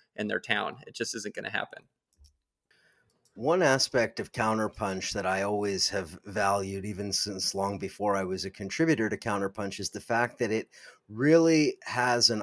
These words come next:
Speaker 2: eye towards the tradition and, and, and legacy of left activism. And I, I really believe that the, uh, anti-nuke movement, particularly in nineteen seventies, uh,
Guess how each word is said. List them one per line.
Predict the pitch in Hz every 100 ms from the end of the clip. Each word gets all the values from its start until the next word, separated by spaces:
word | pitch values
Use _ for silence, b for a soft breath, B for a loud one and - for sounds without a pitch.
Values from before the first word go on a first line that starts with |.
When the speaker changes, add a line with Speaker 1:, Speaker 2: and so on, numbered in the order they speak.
| -
Speaker 2:
eye | 101 107 107
towards | - 110 87 98 104 98 -
the | - 104 95 95
tradition | - - 98 95 123 - 135 117 117 -
and, | 104 95 90 -
and, | 98 92
and | 98 95
legacy | 107 110 110 - 107 101
of | 78 80
left | 98 95 -
activism. | 92 95 - 98 113 123 127 135 B B B B
And | - 113 110 107 107 -
I, | 110 110 107 107 - 101
I |
really | 107 123 147 135
believe | 92 110 135 131 104 -
that | 110 101
the, | - 107 101 101 -
uh, | 95 95 117
anti-nuke | 139 143 117 104 113 - 104
movement, | 104 120 123 95 85 - - -
particularly | - 131 110 104 98 -
in |
nineteen | - - - - 90
seventies, | - 113 104 98 98 95 - - - -
uh, | 90